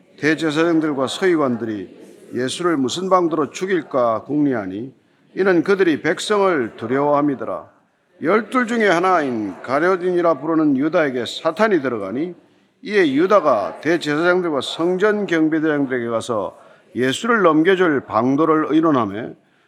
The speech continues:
그들이 기뻐하여 돈을 주기로 언약하는지라.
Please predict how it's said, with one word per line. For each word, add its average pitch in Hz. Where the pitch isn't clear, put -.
그들이 156
기뻐하여 165
돈을 165
주기로 131
언약하는지라. 117